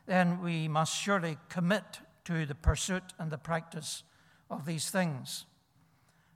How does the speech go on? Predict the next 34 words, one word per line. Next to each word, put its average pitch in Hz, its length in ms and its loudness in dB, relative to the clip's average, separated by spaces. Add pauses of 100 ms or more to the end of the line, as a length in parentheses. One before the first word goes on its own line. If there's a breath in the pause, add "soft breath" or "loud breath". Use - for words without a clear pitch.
And 180 160 -4
the 165 60 -2
more 196 240 2
we 185 120 -2
commit 185 340 0 (380)
to 165 120 -4
the 151 80 -2
practice 214 460 -2
of 139 160 -2
it, - 100 -14 (1300 soft breath)
the 175 80 -6
more 180 240 4
we 165 120 0
will 151 160 -4
be 147 160 -8
convinced 175 600 0
of 147 80 -6
the 139 80 -8
power 175 320 2
of 131 120 -6
it. - 180 -18 (2750)
Maybe 180 280 0
we 160 100 0
give 156 220 0
up 180 280 4
and 160 140 -4
throw 175 240 -2
in 165 140 0
the 156 80 -2
towel 160 400 0
far 160 240 -2
too, 147 360 -6 (640 soft breath)
too 160 140 -8
easily. 139 420 -6